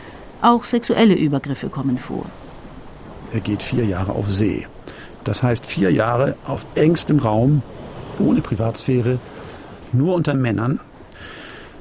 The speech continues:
Speaker 2: Und Sie können sich vorstellen, was da für Gewaltszenen und Verführungsgeschichten, Anfechtungen jeglicher Art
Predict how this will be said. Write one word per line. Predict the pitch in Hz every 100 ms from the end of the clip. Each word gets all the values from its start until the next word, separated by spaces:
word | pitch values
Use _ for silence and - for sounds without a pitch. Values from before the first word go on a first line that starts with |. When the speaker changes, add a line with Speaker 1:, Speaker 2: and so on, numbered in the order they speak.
| - -
Speaker 2:
Und | 226 143
Sie | 147
können | 143
sich | 131
vorstellen, | - 151 131 139 123 110
was | 113 -
da | 120 117 120
für | - 120 110 107 95
Gewaltszenen | 107 98 120 143 - - 127 117 113 110
und | 98 104 95 92
Verführungsgeschichten, | - - 107 - - - 131 131 135 127 117 - - - 104 - 104 - - 113 98 95 -
Anfechtungen | 117 113 - 98 - 98
jeglicher | 98 110 113 92 90
Art | - 92 -